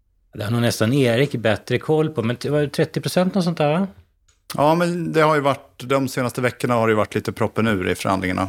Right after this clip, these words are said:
Speaker 2: Så nu tickar det ju på. Det kommer överenskommelser varje dag, så nu skulle jag säga att mellan trettio och trettiofem procent är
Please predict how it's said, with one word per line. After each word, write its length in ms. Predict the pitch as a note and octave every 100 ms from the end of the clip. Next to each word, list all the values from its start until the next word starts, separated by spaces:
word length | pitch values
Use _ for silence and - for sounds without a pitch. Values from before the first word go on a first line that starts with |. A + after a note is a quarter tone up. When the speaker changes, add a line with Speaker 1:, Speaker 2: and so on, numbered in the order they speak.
| G#2
Speaker 2:
Så 160 | - A2+
nu 340 | A2+ G#2 G2
tickar 280 | - A2 G2
det 60 |
ju 60 | F#2+
på. 280 | - G#2+ G2
Det 100 | G2+
kommer 240 | G#2+ G#2
överenskommelser 840 | G2+ F#2+ F2+ - G#2+ G2 G2+ F#2+ - - - - _
varje 260 | A#2+ C3+ C3
dag, 240 | C#3+ D3
så 100 | -
nu 100 | C#3
skulle 180 | B2+ B2+
jag 60 | A#2
säga 200 | A#2+ A2+
att 140 | -
mellan 240 | A#2 G#2
trettio 420 | G2 G#2+ - - G#2
och 60 |
trettiofem 500 | - - F2+ G2+ F#2+
procent 580 | - F#2+ G#2+ F2+ F2+ -
är 320 | G2 F2+ -